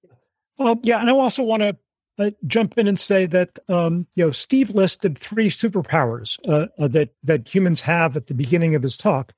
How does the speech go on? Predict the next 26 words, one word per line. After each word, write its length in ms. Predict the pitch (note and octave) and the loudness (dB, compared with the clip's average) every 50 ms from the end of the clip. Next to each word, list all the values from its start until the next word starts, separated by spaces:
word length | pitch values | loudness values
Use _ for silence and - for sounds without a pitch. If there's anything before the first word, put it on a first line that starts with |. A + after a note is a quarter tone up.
| _ _ _ _ _ _ _ _ _ _ _ _ - | _ _ _ _ _ _ _ _ _ _ _ _ -4
Uh, 220 | E3+ D#3+ D#3+ F#3 - | -2 0 -2 -2 0
and 140 | G#3+ G3 G#3 | 0 2 2
I 60 | G3 | 2
think 360 | E3 - - - C#4 C4+ - - | 0 0 0 0 2 2 2 2
that, 200 | G#3 F#3 - _ _ _ - | 0 0 0 _ _ _ 0
you 80 | F3+ | 2
know, 80 | F3+ D#3+ | 2 2
this 180 | D3+ A3 - | 2 0 -2
conversation 720 | - - - G3+ F#3+ E3 F3+ - - C4+ G#3+ - - F3+ | -2 -4 -2 -2 -2 -2 -4 -2 0 0 0 0 0 -2
very 180 | C#3+ F3+ F#3+ F#3+ | 0 2 2 2
much 260 | F3+ E3+ E3 - - _ _ _ _ | 2 2 0 -2 -8 _ _ _ _
points 340 | - G#3+ G#3+ - - - - - F#3+ | -2 -2 -2 -2 -4 -10 -10 -6 -6
at 140 | F3 - | -6 -4
the 60 | - C#3+ | -6 -12
fourth 340 | - - - G#3 G#3 - | -8 -2 -2 0 0 -2
superpower, 760 | - - - - C4 - A#3+ G3 - - D3+ B2+ A#2+ B2 C3 E3+ | -4 -6 -4 -4 -4 -2 -4 -4 -2 -2 -2 0 0 -2 -2 -2
which 280 | E3+ E3 - - - | -2 -2 -2 0 0
is 300 | E3+ E3 D#3+ D#3+ D3+ - _ _ _ _ _ _ _ _ _ _ _ - | 2 2 2 0 -2 -8 _ _ _ _ _ _ _ _ _ _ _ -10
the 120 | C3+ D3 | -8 -8
fact 360 | - - - A#3 A#3+ - - | -6 -2 0 0 0 0 -2
that 120 | - A#3 A#3 | -2 -2 0
we 160 | G3 F#3 G3+ | 0 -2 -2
already 460 | - - B3 A#3 B3 B3 A3+ F#3 G#3 D#3+ | -2 0 2 2 4 4 2 2 2 0
have 600 | A#2+ - - - G#3+ G#3 G3+ G3 G3 F3 C#3 - _ _ _ _ _ _ _ _ - | 0 -4 -4 -2 0 0 2 0 -2 -4 -6 -10 _ _ _ _ _ _ _ _ -6
an 120 | F#3 F#3 | -2 -2
existing 1000 | F#3+ F3+ C#3+ C3+ B2 A2 A2 C#3 A3+ A3+ - - - - G#3 F#3+ F#3+ F#3 F3+ | 0 0 -2 -4 -6 -4 0 0 0 0 0 -4 -4 -2 -2 0 0 -2 -2